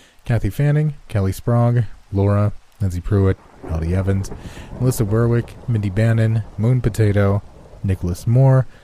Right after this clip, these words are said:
Nora, Nova Nocturne, Patricia Rodea, P J Masks,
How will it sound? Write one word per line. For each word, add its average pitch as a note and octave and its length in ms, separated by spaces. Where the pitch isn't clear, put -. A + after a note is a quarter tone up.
Nora, G2+ 480
Nova E2 200
Nocturne, G#2+ 680
Patricia C#3+ 360
Rodea, B2 640
P A2 100
J F2+ 160
Masks, A2 600